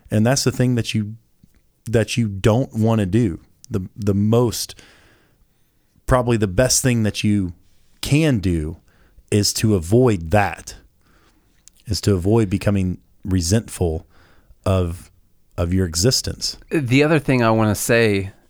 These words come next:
Speaker 2: is that we, we are allowing, in the last part of this podcast, you've got one, you've got two more minutes to hit the subscribe button. And then that,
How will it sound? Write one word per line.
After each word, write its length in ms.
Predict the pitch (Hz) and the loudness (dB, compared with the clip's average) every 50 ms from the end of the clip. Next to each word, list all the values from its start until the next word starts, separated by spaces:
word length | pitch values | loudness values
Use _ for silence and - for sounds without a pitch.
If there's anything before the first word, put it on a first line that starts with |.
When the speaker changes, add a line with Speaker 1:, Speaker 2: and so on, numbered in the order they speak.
| _ _ | _ _
Speaker 2:
is 280 | - 117 120 117 104 110 | 0 0 0 0 0 0
that 260 | 120 110 104 98 - | 2 2 2 2 2
we, 180 | 107 110 123 107 | 0 0 0 2
we 200 | - 117 127 139 | 2 2 2 4
are 160 | 143 156 165 | 4 4 4
allowing, 680 | 151 127 120 127 127 127 127 123 110 104 98 98 101 - | 4 4 4 4 6 6 4 4 2 0 0 -2 -4 -6
in 160 | - - 117 113 | -2 0 2 2
the 80 | 113 | 4
last 320 | 107 113 113 113 - - - | 4 4 4 4 2 0 0
part 180 | 131 117 107 | 0 2 2
of 80 | 110 98 | 2 0
this 160 | 104 98 - | -2 -4 -2
podcast, 600 | - 117 104 107 104 - 107 95 92 92 - - | 0 2 2 2 0 0 0 0 -2 -2 -2 -2
you've 140 | 120 110 - | -4 -2 2
got 220 | 160 156 147 123 | 2 2 2 2
one, 300 | 143 143 156 156 151 - | 2 2 2 2 0 -2
you've 140 | 127 120 120 | -2 -2 0
got 180 | - 156 131 - | 0 0 0 0
two 140 | - 190 | -2 -2
more 180 | 190 175 170 165 | 0 2 2 2
minutes 320 | 165 170 175 135 98 - | 2 2 0 0 -2 -2
to 80 | - 117 | -2 0
hit 140 | 113 113 - | 0 0 -2
the 80 | 113 | -4
subscribe 520 | - - 113 98 - - 123 113 107 104 95 | -8 -8 -8 -6 -2 0 2 2 2 2 0
button. 300 | 98 82 - 78 - - - - | -2 -4 -4 -6 -12 -16 -14 -8
And 160 | - 113 110 117 | -4 -2 0 2
then 120 | 117 113 117 | 2 4 4
that, 260 | 120 123 123 - | 4 2 2 0